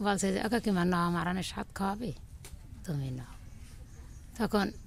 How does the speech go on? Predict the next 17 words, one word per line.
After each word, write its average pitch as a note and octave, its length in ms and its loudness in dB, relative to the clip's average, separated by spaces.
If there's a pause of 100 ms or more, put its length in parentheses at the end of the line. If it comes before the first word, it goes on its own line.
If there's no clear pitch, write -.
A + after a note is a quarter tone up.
(320)
কয়, F#3+ 160 4
"না C#3+ 420 2
পরে D#3 260 2
যাবানি।" A#2 640 -4 (440)
আবার G#3 340 8
আমার G#3 320 8
আর, G#3+ 100 8 (840)
ই, F#3 360 4 (840)
এই F3+ 340 0
আর G3+ 120 4
এক A3 120 6
নাতি A#3+ 340 8
আইসে G3+ 260 6
কয়, G#3 160 2
"কাকিমা G#3 340 4
নাও E3 300 6
হানে।" C3+ 320 0